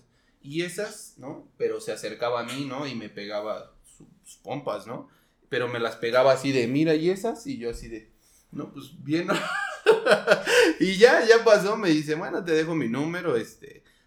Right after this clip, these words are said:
si quieres después platicamos, nos conocemos", le digo, "Va". Y me ma-, y me marca en la noche y me dice, "Oye, ¿no quieres ir por un café?". Y le digo, "Mm, si quieres". Y ya fuimos a un café, fuimos a Delta, ¿no? Y de repente se sienta en mis piernas,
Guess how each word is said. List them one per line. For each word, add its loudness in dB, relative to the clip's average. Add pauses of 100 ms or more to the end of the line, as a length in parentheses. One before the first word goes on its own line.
(120)
si -20
quieres -12
después -20
platicamos, -10
nos -16
conocemos", -18
le -20
digo, -18
"Va". -14 (720)
Y -6
me -4
ma-, -4
y -4
me -4
marca -4
en -4
la -8
noche -12
y -16
me -14
dice, -16
"Oye, -8
¿no -8
quieres -16
ir -14
por -12
un -16
café?". -10
Y -16
le -14
digo, -18 (340)
"Mm, -14 (180)
si -20
quieres". -16 (460)
Y -12
ya -4
fuimos -12
a -14
un -12
café, -10
fuimos -16
a -12
Delta, -12
¿no? -16 (560)
Y -18
de -18
repente -18
se -18
sienta -16
en -12
mis -20
piernas, -18